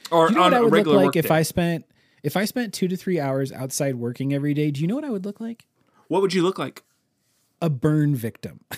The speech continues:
Speaker 2: <laughs> I would look, I would look pink. I would look red. I would look so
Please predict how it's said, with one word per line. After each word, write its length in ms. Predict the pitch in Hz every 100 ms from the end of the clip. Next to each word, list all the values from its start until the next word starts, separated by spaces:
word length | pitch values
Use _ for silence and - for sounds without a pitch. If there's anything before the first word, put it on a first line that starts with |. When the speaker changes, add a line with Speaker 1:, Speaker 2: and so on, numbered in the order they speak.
| - - - - 120
Speaker 2:
<laughs> 20 | 147 - 143 165 - 165 - 156 - 135 _ _ _ -
I 80 | 160
would 140 | 180
look, 220 | 202 - _ - - _ _
I 60 | 180
would 160 | 208 214
look 200 | 202 -
pink. 420 | - 156 - - _ -
I 80 | 156
would 160 | 180 190
look 120 | 175
red. 380 | 147 160 143 110 - - -
I 80 | 185
would 180 | 233
look 360 | 220 220 202 - _ _ _
so 880 | - - - 160 156 180 202 226